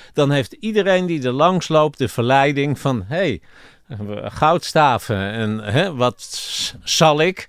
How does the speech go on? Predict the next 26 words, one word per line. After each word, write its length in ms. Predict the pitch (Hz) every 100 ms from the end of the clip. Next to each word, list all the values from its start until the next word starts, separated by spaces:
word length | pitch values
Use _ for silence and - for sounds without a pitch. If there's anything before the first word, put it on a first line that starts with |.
| _
Hè? 320 | - 117 202 196
D-, 420 | 107 131 139 139
dat 200 | 143 151
is 60 | 143
een 100 | 147
soort 340 | 170 156 -
universele 840 | 196 196 160 180 - 175 170 165
ver-, 380 | - 170 - 147
verleiding. 680 | - 165 185 185 117 98 85 - - - _
Maar 440 | 135 127 110 101 - -
of 200 | - 120
je 120 | - 101
een 240 | 98 87
kind 320 | - 175 214 -
seksueel 760 | - 107 - - 92 90 87
aantrekkelijk 640 | 90 85 98 82 - 76 -
vindt, 280 | 90 87
is 180 | - 185
dat 200 | 202 196
natuurlijk 440 | 180 151 151 135 117
helemaal 380 | 107 104 101
niet. 320 | 101 90 78 - -
En 180 | - 123
als 160 | 120 -
je 100 | 107
dan 220 | 104